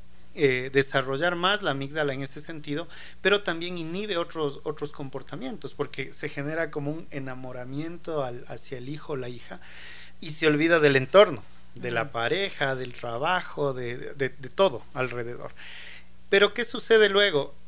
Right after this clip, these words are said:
Speaker 1: Puede venir una sensación de culpa. Nuevamente, porque ¿qué pasó? Yo, yo, yo tenía mis sueños, yo, yo iba a hacer un viaje, yo iba a tener tal crecimiento a nivel profesional y,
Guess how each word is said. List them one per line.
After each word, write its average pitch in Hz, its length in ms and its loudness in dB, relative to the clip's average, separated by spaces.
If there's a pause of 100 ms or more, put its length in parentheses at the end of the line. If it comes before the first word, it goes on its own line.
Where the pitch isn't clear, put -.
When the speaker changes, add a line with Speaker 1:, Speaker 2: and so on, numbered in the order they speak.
(140)
Speaker 1:
Puede 196 240 4
venir 185 460 0
una 165 640 0 (420)
sensación 156 640 -6
de 139 120 -4
culpa. 156 460 -10 (880)
Nuevamente, 156 600 2
porque 139 400 -8
¿qué 180 100 -2
pasó? 170 520 -4
Yo, 160 280 -4
yo, 170 380 0
yo 165 320 -4
tenía 160 560 -2
mis 143 160 -2
sueños, 151 540 -2
yo, 156 160 -6 (100)
yo 156 320 -4
iba 156 480 0
a 147 60 -2 (400)
hacer 160 600 2
un 156 260 0
viaje, 151 540 0
yo 151 100 -2
iba 151 160 0
a 151 100 -2
tener 147 480 -2
tal 151 300 -4
crecimiento 147 640 -4
a - 20 0
nivel 139 240 -2
profesional 139 720 -6
y, 143 160 -8